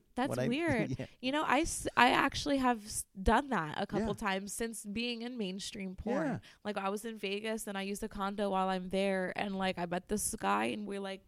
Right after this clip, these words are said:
Speaker 1: you know, did the thing in the elevator where we, like, look at each other, and then I'm like, "I'm gonna go to the hot tub later. If you, like, wanna join me, like, I'll pop in around eleven," you know, and he, like,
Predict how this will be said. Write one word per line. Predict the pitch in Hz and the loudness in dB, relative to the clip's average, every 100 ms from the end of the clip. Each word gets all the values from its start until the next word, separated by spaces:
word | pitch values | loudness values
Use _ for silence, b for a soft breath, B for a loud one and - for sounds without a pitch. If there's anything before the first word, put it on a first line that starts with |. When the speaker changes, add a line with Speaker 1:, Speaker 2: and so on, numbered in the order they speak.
| - | -16
Speaker 1:
you | 208 | -12
know, | 202 208 | -10 -10
did | 202 196 | -12 -14
the | 202 | -14
thing | - 202 208 220 | -12 -10 -8 -8
in | 202 | -8
the | 190 | -4
elevator | 196 220 220 214 220 233 220 | -2 -2 -2 -2 -2 -2 -2
where | 202 | -4
we, | 202 | -6
like, | 196 185 185 202 | -4 -4 -4 -4
look | 226 247 | -2 0
at | 220 | -2
each | 240 - | -2 -4
other, | 226 226 233 226 | -2 -2 -2 0
and | 226 208 202 | 0 0 -4
then | 196 196 202 B B B | -4 -4 -6 B B B
I'm | - 208 | -4 -2
like, | 214 208 | -2 -4
"I'm | 202 | -4
gonna | 247 320 | -4 -6
go | 359 | -6
to | 320 | -6
the | 262 | -6
hot | 233 277 | -4 -2
tub | 254 226 | 0 0
later. | 226 220 226 | -2 0 -2
If | 226 | -2
you, | 226 | -2
like, | 220 220 | 0 0
wanna | 190 190 226 233 | -2 0 4 4
join | 220 233 233 | 4 2 0
me, | 202 | -2
like, | 190 190 | -2 2
I'll | 196 | 4
pop | 185 190 220 | 6 4 2
in | 214 | -2
around | 214 214 | -2 0
eleven," | 220 233 214 208 202 | 0 0 0 -4 -4
you | 196 | -2
know, | 214 | -2
and | 208 | -4
he, | 208 | -4
like, | 196 214 | -6 -8